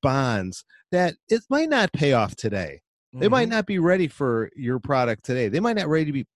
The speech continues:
Speaker 1: ready to buy from you today. And you know
Speaker 2: Mm-hmm.
Speaker 1: what? You have to be honest enough to say, "You know what? Our product or our service,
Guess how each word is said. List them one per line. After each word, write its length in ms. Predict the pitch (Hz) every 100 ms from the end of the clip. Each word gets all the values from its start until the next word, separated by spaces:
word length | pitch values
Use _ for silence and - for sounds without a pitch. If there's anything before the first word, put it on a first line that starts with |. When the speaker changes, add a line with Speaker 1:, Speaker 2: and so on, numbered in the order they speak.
| _
Speaker 1:
ready 200 | 131 143
to 100 | 120 87
buy 340 | 120 113 110 98
from 240 | 104 110
you 160 | 113 110
today. 480 | - 113 110 104 - - -
And 160 | 156
you 80 | 151
know 100 | 160
Speaker 2:
Mm-hmm. 100 | 147
Speaker 1:
what? 200 | 156 180 - - -
You 160 | - 226
have 200 | 240 214
to 100 | -
be 220 | 143 139 -
honest 480 | 139 160 175 160 -
enough 500 | 127 120 101 78 - - _ -
to 100 | 127
say, 440 | - 127 120 120 -
"You 80 | 123
know 140 | 135
what? 160 | 160 - _ _ _ _ -
Our 140 | 139
product 480 | - 170 170 170 143
or 100 | 117
our 120 | 143
service, 580 | 139 160 156 156 147 -